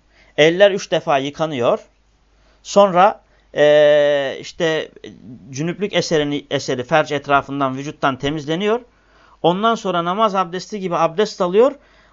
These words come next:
O abdesti alırken Ayşe radıyallahu anh hadisinde tam bir abdest var. Yani ayakları da yıkan-, yıkıyor Nebi sallallahu aleyhi ve sellem. Meymune hadisinde ise tam bir abdest alıyor. İşte elleri yıkıyor vesaire,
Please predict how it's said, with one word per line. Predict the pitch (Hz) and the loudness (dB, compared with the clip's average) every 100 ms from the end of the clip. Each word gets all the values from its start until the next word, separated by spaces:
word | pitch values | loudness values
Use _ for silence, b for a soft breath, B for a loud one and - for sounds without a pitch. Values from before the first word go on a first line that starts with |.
| b _ _ _ | b _ _ _
O | 214 233 | 4 6
abdesti | 196 208 196 247 - | 6 4 4 0 0
alırken | 196 185 277 294 214 196 226 _ _ _ - | 0 0 0 -4 -8 -8 -10 _ _ _ 2
Ayşe | 170 170 247 | 2 2 0
radıyallahu | 254 208 196 196 | 0 0 -2 -2
anh | 190 | -2
hadisinde | 175 165 - 165 160 175 | -4 -6 -10 -10 -6 -6
tam | - 233 262 | 0 0 2
bir | 220 | 4
abdest | 180 135 143 151 - | 4 4 -2 -6 -2
var. | 156 | -2
Yani | 170 139 143 | 0 -2 0
ayakları | 139 143 - 170 202 | 0 0 -2 -4 -2
da | |
yıkan-, | 175 - 110 - | -2 -4 -8 -8
yıkıyor | 123 120 127 226 - | -10 -4 -4 -4 -4
Nebi | 127 117 | -6 -6
sallallahu | - - 117 | -10 -8 -6
aleyhi | 123 | -4
ve | |
sellem. | 247 254 b b b b b b | -6 -8 b b b b b b
Meymune | 143 170 190 240 | 0 0 -2 -2
hadisinde | 254 208 180 175 170 | -2 -4 -6 -8 -6
ise | 160 - 254 277 b b | -4 -2 -2 -4 b b
tam | 233 240 | 0 2
bir | 220 | 4
abdest | 214 190 214 214 | 4 4 0 0
alıyor. | 202 202 | 0 -2
İşte | 160 170 | -4 -4
elleri | 160 156 165 | -4 -4 -4
yıkıyor | 170 165 165 160 160 | -4 -4 0 0 0
vesaire, | 156 165 160 156 | 0 2 2 2